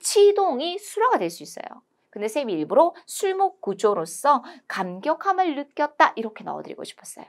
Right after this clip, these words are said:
이런 걸 듣기 위해서 많이 넣어, 넣어서 사용하거든요. 그래서 원인 결과로 그가 일 등을 하여 감격함을 느꼈습니다. 인후에 A 수오입이 없어도 원인 결과 나타낼 수 있어요. 타 나다오라 디밍 간다오 헌激动.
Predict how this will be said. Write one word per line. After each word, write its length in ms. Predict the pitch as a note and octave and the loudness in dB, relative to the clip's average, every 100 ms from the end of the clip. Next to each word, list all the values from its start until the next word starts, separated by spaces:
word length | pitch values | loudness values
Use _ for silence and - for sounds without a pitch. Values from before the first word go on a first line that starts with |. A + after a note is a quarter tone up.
| _ | _
이런 320 | A3 G#3+ A3+ | -2 0 2
걸 320 | C4 F#4 F#4+ | 6 6 4
듣기 240 | F#4+ - G3+ | -4 -6 -6
위해서 140 | G3+ | -4
많이 200 | - D3 | -8 -6
넣어, 260 | E3 D3+ F#3 - - _ | -4 0 2 0 -2 _
넣어서 680 | - E3+ F3 _ _ _ G#3+ | -4 -4 -6 _ _ _ -8
사용하거든요. 800 | A3+ C4+ C4+ C4+ A#3+ - C3 - _ _ _ | 0 0 0 -4 -6 -8 -18 -18 _ _ _
그래서 320 | A#3+ A#3+ C4+ - | -2 2 2 6
원인 480 | E3+ E3+ G#3+ A#3 A3+ | 8 8 4 -4 -6
결과로 640 | E3 D#3+ E3+ D#3 F3 G#3+ - _ | -8 -6 -4 -4 -4 -6 -12 _
그가 240 | - G#3 | -4 0
일 260 | G#3 C4 C#4 | 0 -2 -6
등을 280 | D4+ C#4 B3+ | -8 -8 -8
하여 400 | B3 A3 G3+ G3+ | -8 -8 -8 -8
감격함을 680 | - E3 D#3+ F3+ F#3+ F#3 G#3+ | -12 -12 -10 -8 -8 -10 -10
느꼈습니다. 920 | G#3+ F#3 - - - D3+ A#2+ D#3 - _ - _ - | -10 -10 -14 -18 -20 -18 -6 -4 -4 _ -20 _ -4
인후에 440 | D#4+ E4 D4+ - | 0 2 2 0
A 140 | A#3+ A3 | -2 -4
수오입이 600 | - G3 B3 G#3+ A3+ G#3+ - | -2 0 0 -2 -4 -6 -6
없어도 340 | - F#3 E3+ | -10 -6 -6
원인 200 | E3 E3+ | -6 -8
결과 200 | F#3+ F3+ | -8 -8
나타낼 320 | F3 F3+ D#3+ | -8 -8 -10
수 160 | D#3+ - | -10 -14
있어요. 540 | - - D3+ D3+ E3 _ - - _ | -10 -6 -4 -4 -6 _ -20 -20 _
타 200 | F#4 F4 | 6 6
나다오라 520 | C4 G3+ D4 B3+ G#3 | 6 4 4 4 4
디밍 680 | G3+ B3 A#3+ F3+ G3 A3+ B3 | 0 -6 -6 -4 -4 -6 -4
간다오 400 | F3+ D#3 G3+ F#3+ | -4 -2 -2 -2
헌激动. 720 | E3+ D#3 - A3 A3 A3+ | -6 -12 -12 -8 -4 -4